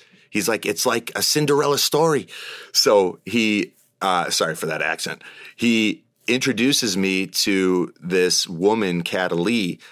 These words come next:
and, uh, we just had a long chat about, like, all the things that, that she was doing, and she introduced me to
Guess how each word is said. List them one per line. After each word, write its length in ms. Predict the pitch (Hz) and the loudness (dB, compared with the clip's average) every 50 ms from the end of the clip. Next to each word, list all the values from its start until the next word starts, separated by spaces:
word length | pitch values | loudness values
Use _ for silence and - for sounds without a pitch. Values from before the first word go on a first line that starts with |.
| - _ _ | -20 _ _
and, 360 | 98 98 95 95 92 92 87 | -4 -2 0 -2 -2 0 0
uh, 280 | 92 87 87 85 82 - | 0 2 2 0 0 -2
we 100 | 80 101 | -2 -2
just 160 | 101 113 107 | -2 -2 -2
had 120 | - 110 95 | -2 -2 -2
a 40 | 95 | -2
long 220 | 92 90 104 104 | -2 -2 -2 -2
chat 360 | - - - 123 131 127 - - | -4 -2 -2 -2 -4 -4 -6 -8
about, 220 | - 87 92 71 | -6 -6 -4 -2
like, 160 | 87 95 87 - - | -2 -2 -4 -4 -4
all 220 | 92 95 92 98 | -4 -2 -2 -2
the 100 | 95 98 | -2 -4
things 480 | 85 - 107 98 95 95 92 95 85 - | -4 -2 -2 -2 0 -2 -2 -2 -4 -2
that, 280 | - 95 85 82 - _ | -2 -2 -2 -2 -4 _
that 220 | - 90 98 92 85 | -8 -4 -4 -2 -2
she 140 | - - | -2 -2
was 160 | 98 92 90 82 | 0 -2 -2 -2
doing, 320 | - 104 95 92 95 95 | 0 0 0 0 0 -2
and 100 | 92 85 | -2 -2
she 340 | - - - 107 104 101 98 | -4 -4 -2 -2 -2 -2 -4
introduced 520 | - 95 95 87 - 90 87 87 82 - | -4 -4 -6 -4 -2 -2 -2 -2 -2 -2
me 240 | 98 95 101 107 104 | -2 -2 0 0 -2
to 500 | 85 - - 95 87 87 87 87 80 - | -2 -2 -2 0 0 0 0 0 -2 -4